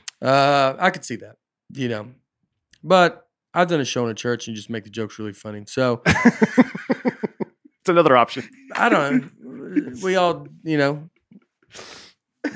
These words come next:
Speaker 1: do different things. Uh, <laughs>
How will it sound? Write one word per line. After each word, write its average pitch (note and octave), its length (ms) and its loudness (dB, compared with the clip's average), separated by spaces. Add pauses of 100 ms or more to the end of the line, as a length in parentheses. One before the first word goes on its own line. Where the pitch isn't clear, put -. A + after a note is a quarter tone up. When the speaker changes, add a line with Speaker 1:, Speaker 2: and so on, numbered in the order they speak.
(120)
Speaker 1:
do B2+ 240 2
different A#2+ 360 0
things. B2+ 460 -2 (480)
Uh, C#3 540 6 (180)
<laughs> C#3 1900 -4